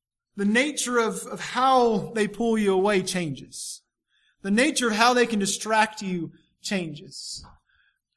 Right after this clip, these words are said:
Right now, Eleanor distracts Tiffany because she has to be chased around a whole lot.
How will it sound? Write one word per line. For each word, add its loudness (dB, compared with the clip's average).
Right 2
now, 2
Eleanor 2
distracts 0
Tiffany -4
because -4
she -4
has -4
to -12
be -6
chased -4
around -2
a -6
whole -8
lot. -14